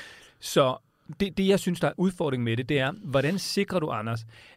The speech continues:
at det ikke bliver sådan en sidegeschæft for nogle håndværkere, som tænker,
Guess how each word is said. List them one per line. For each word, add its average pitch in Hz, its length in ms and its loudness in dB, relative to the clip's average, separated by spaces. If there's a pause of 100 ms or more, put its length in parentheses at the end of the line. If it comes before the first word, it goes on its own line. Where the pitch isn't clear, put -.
(140)
at 135 240 -2
det 156 60 0
ikke 165 160 -2
bliver 175 120 2
sådan 175 100 -2
en 156 40 -2
sidegeschæft 160 720 -2
for 151 80 2
nogle 127 180 -2
håndværkere, 151 480 2
som 123 140 -4
tænker, 127 340 -2